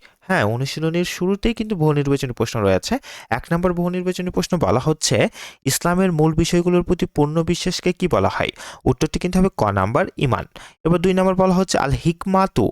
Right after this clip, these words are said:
শব্দের অর্থ কী?" উত্তরটি কিন্তু হবে খ নাম্বার, প্রজ্ঞা। এরপর তিন নম্বরে বলা হচ্ছে, "মুনাফিকরা জাহান্নামের সর্বনিম্ন স্তরে অবস্থান করবে, কারণ তারা নিচের কি কি হবে?" দেখো তিন নম্বর প্রশ্নে নিচের কি কি হবে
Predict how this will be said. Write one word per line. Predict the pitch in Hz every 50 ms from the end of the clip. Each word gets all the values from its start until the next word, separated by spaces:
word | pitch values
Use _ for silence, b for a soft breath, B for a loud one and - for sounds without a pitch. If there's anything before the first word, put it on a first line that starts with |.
| - -
শব্দের | - - 147 143 139 - 151
অর্থ | 147 123 - - - - -
কী?" | - - - B B B B B B
উত্তরটি | - 123 - 143 139 -
কিন্তু | 156 170 170 175
হবে | 175 180 -
খ | - - 135
নাম্বার, | 117 104 104 110 127 143
প্রজ্ঞা। | - - 208 208 190 147 - - - - - B B B B B B B
এরপর | - 165 170 190 196 180 233 B B B B -
তিন | 185 180 185 185
নম্বরে | 190 190 196 190
বলা | 190 190 190 185
হচ্ছে, | 170 190 - - - 190
"মুনাফিকরা | 156 131 135 143 156 - - 185 - - 180 165
জাহান্নামের | - 151 139 143 156 160 165 170 175
সর্বনিম্ন | - - 180 175 170 170 175 170 151 147 151 160 165 170
স্তরে | 160 - - 185 175 175 156
অবস্থান | 127 117 127 - - 139 135 131
করবে, | - - 110 110 113 156 220 269 B B B B B -
কারণ | 202 202 202 202 190 156
তারা | - - 104 107 127 180 254 B B B B -
নিচের | 160 175 170 - 202 190 185
কি | - - 196
কি | - 208
হবে?" | 180 190 185 180 139
দেখো | 101 92 101 - 160 185 202
তিন | - - 180 175 175
নম্বর | 170 170 170 170
প্রশ্নে | - 170 170 - - - 185 240 B B B B B B B _ 139
নিচের | 147 143 - 185 196 208 220 - -
কি | - 170 170
কি | - - 185
হবে | 160 160 139 - - 170